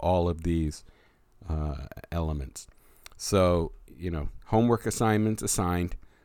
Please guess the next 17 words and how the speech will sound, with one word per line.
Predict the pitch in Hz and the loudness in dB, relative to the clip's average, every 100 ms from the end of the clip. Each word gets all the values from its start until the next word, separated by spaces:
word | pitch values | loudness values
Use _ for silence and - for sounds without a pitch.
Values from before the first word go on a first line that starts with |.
| _ - | _ -6
Uh, | 87 85 82 | -4 -2 -4
let's | 82 87 98 - | -4 0 0 -2
get | - 113 | -2 -4
on | - 101 95 90 | -2 0 0 0
that, | 80 78 - - _ _ _ - - | -2 -4 -10 -20 _ _ _ -20 -4
and | 87 85 82 82 - | 0 0 0 -4 -6
let's | 90 90 - | -4 -4 -2
make | 110 92 | -2 -2
sure | - 101 90 82 - - - - | -2 0 0 -2 -6 -20 -20 -10
that | 90 87 85 | 0 0 0
we | 90 | -2
are | 85 | -2
communicating | - 87 95 101 95 - 90 87 85 | -2 -2 2 2 0 -2 -2 -2 -4
to | - 85 | -4 -2
our | 85 | 0
elected | 85 85 - 80 | 0 -4 -6 -8
officials, | - 85 - 78 69 | -4 -4 -2 -4 -6